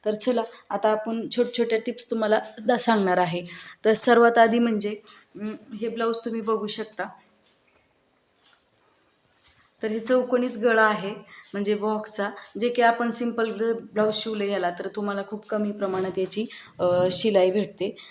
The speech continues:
तर हे बाकीचे जे ब्लाऊज आहेत तर ते बाजूला ठेवते.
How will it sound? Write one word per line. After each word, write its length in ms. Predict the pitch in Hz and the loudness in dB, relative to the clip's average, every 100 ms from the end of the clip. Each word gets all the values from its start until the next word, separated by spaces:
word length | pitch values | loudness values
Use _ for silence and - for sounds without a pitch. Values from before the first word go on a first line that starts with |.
| - - | -20 -6
तर 120 | 190 185 | -4 -2
हे 120 | 185 | -2
बाकीचे 480 | 190 185 180 - 190 | -6 -8 -4 -2 -2
जे 120 | 190 | -6
ब्लाऊज 360 | 175 185 185 | -4 -4 -4
आहेत 200 | 190 175 185 - | -6 -8 -14 -10
तर 60 | 175 | -6
ते 60 | 180 | -4
बाजूला 360 | 175 175 175 175 | -4 -4 -4 -6
ठेवते. 340 | 190 180 - | -4 -6 -6